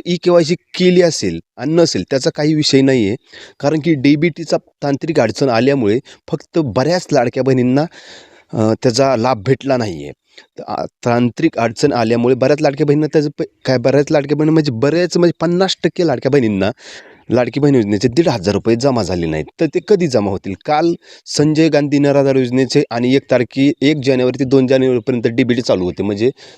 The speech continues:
त्या योजनेचे पैसे जमा होण्यास सुरुवात होत होते. त्यामुळे लाडकी बहीण योजनेचे तुरळक ठिकाणी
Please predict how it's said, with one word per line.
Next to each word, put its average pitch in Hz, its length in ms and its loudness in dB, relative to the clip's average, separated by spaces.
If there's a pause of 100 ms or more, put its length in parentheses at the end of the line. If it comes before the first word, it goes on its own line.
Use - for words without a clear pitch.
(160)
त्या 131 120 0
योजनेचे 110 360 0
पैसे 123 260 -2
जमा 117 260 0
होण्यास 104 240 0
सुरुवात 101 420 0
होत - 180 -2
होते. - 180 -4
त्यामुळे 131 400 2 (360)
लाडकी 131 300 -2
बहीण 139 120 0
योजनेचे 131 480 2 (380)
तुरळक 180 320 4
ठिकाणी 123 300 0